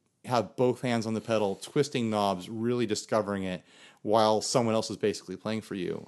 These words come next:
A really brilliant demo station, and I think everyone else should do that.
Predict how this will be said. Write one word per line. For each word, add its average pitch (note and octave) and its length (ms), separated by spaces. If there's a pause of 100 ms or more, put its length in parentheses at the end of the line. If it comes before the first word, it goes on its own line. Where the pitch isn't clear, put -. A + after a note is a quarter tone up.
A - 60 (140)
really D3 280
brilliant G2 540 (340)
demo A2 200
station, G2+ 400
and F#2+ 120
I F2+ 40
think G2+ 180
everyone F#2+ 300
else F2+ 180
should D#2+ 240
do F#2+ 200
that. F2 360